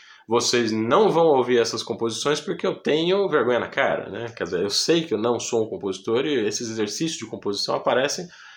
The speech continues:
pra que eu tenha a noção do processo do outro lado.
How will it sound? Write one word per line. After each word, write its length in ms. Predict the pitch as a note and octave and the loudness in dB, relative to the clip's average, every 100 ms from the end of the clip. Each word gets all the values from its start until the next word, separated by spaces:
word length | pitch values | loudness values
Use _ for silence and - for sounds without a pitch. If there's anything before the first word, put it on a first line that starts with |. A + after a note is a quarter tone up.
| - - | -16 -2
pra 140 | C3 | -2
que 100 | C#3+ | 2
eu 160 | E3 E3 | 2 2
tenha 460 | C3+ C#3+ F#3 - _ _ _ _ - | 0 2 0 -4 _ _ _ _ -4
a 100 | A#2+ | 0
noção 640 | B2 A#2 - C#3+ F#3+ F#3+ | 2 2 2 2 2 -2
do 220 | C3+ F3+ G3+ | 0 0 2
processo 420 | E3+ - D3 D#3+ | 0 2 0 2
do 80 | D3+ | 2
outro 220 | F3 C4 | 2 0
lado. 320 | F2+ D2+ | 0 0